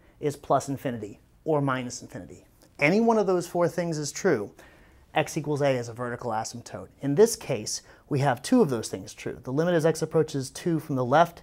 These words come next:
is negative infinity. The limit as x approaches two from the right is positive infinity.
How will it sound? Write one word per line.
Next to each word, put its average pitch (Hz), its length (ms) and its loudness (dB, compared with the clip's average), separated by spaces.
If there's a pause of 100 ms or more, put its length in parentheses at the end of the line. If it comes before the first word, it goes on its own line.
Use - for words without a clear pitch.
is 120 160 -10
negative 156 300 0
infinity. 156 520 -4 (320)
The 131 100 -6
limit 143 200 0
as 135 120 -4
x 143 140 -6
approaches 131 380 -8
two 127 240 -10
from 127 160 -12
the 120 80 -12
right 123 280 -8 (380)
is 131 120 -6
positive 113 440 -4
infinity. 98 520 -18